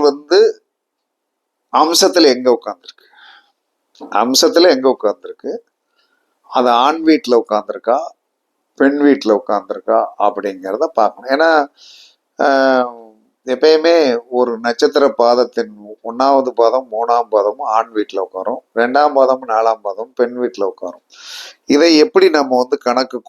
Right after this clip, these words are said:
கொண்டு வர்றது அப்படின்னு சொல்லி வரும்போது, ஒரு மனிதன், ஒரு மனிதனுக்கு ஒரு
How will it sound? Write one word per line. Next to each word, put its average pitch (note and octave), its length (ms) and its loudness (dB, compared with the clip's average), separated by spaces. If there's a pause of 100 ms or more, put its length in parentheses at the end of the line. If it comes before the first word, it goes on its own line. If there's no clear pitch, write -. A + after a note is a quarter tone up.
கொண்டு A2+ 260 -2
வர்றது G#2 380 0
அப்படின்னு - 360 -8
சொல்லி F#2+ 260 -6
வரும்போது, F2+ 480 -10 (1800)
ஒரு C3 280 4 (140)
மனிதன், A2 460 -4 (560)
ஒரு A#2 160 2 (120)
மனிதனுக்கு A#2+ 680 -4 (880)
ஒரு C#3 140 4